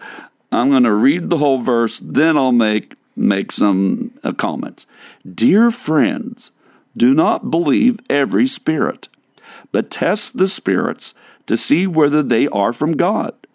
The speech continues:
because many false prophets have gone out into the world." First John chapter four, verse one. Now, dear friends,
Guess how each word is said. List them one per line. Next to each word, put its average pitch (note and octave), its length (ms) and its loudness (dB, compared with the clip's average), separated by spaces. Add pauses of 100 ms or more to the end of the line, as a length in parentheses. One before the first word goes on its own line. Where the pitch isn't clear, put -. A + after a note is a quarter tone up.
(380)
because A#2+ 360 0
many D3+ 420 4
false C3 440 -4
prophets B2+ 680 -4
have F2 280 -6
gone F2 320 0
out B2 520 -4 (280)
into E2 760 0 (340)
the B2 240 -2
world." B2+ 640 0
First F3 340 -4
John A2+ 220 0
chapter B2 260 -4
four, G2 200 -2
verse G2+ 200 -2
one. D3 240 2
Now, - 220 -2 (1040)
dear G2+ 240 2
friends, A#2+ 560 -4